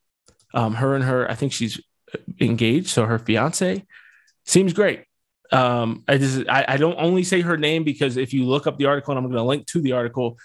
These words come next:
she clearly wrote it. It's not like it's anonymous and I went digging to find who wrote the article. I don't have any, uh, dislike towards her or negative feelings towards her,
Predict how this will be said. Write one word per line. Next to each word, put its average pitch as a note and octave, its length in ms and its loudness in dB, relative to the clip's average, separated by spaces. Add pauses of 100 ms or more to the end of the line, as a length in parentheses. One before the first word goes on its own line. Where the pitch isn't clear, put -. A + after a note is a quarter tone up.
(300)
she C#3+ 420 0
clearly D#3 340 2
wrote C3 240 0
it. - 120 -10
It's A#2+ 80 -8
not C#3+ 100 4
like C#3 120 0
it's C3 100 -4
anonymous C3 520 -2
and B2+ 80 -4
I B2 40 0
went A#2+ 240 -2
digging B2 300 0
to A2+ 80 -4
find A#2+ 400 -2 (420)
who D#3 120 4
wrote D#3+ 220 0
the A2+ 120 -2
article. G2+ 340 -4
I B2+ 140 2
don't C3 160 0
have B2 240 -2
any, B2 460 -4 (440)
uh, A2+ 360 2
dislike C3+ 480 0
towards C#3+ 260 0
her C#3+ 360 -2
or G2+ 200 -2
negative A#2 360 -2
feelings D#3+ 380 0
towards C#3 240 -2
her, B2+ 400 -2